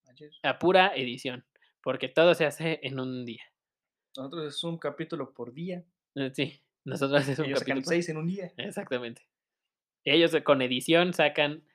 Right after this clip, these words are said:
Speaker 2: seis para una temporada.
Speaker 1: Ajá.
Speaker 2: Seis episodios por temporada, pero todo eso se graba en un día. Lo que tarda más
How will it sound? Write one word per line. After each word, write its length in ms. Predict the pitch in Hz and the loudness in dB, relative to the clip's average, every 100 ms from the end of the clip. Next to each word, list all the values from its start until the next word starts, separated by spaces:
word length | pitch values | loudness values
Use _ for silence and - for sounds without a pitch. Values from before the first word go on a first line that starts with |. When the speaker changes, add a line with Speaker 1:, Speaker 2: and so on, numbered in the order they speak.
| _ | _
Speaker 2:
seis 480 | - - 165 226 - | -20 0 2 4 2
para 300 | - 120 120 | 2 2 2
una 220 | 143 190 | 2 2
temporada. 680 | 180 131 123 120 147 - - _ _ _ _ | 0 -2 -2 2 2 2 -8 _ _ _ _
Speaker 1:
Ajá. 400 | - 190 233 262 - | -20 -16 -12 -14 -16
Speaker 2:
Seis 300 | - - 185 208 | -8 2 4 2
episodios 460 | 180 143 156 165 | -2 0 0 0
por 320 | - 160 180 | 2 6 6
temporada, 720 | 185 185 175 139 143 180 214 _ _ | 4 -2 2 2 2 0 -6 _ _
pero 260 | 131 135 | -2 0
todo 180 | 170 180 | 2 4
eso 260 | 175 170 190 | 4 4 0
se 140 | 165 | 0
graba 460 | 127 135 160 180 - | 0 2 2 0 -4
en 160 | 147 127 | -8 -8
un 120 | 135 | -6
día. 280 | 151 160 - _ _ _ | -6 -6 -10 _ _ _
Lo 140 | 135 | -2
que 100 | 135 | -2
tarda 300 | 131 170 185 | 2 4 4
más 460 | 160 175 262 - - | 2 -2 -6 -12 -20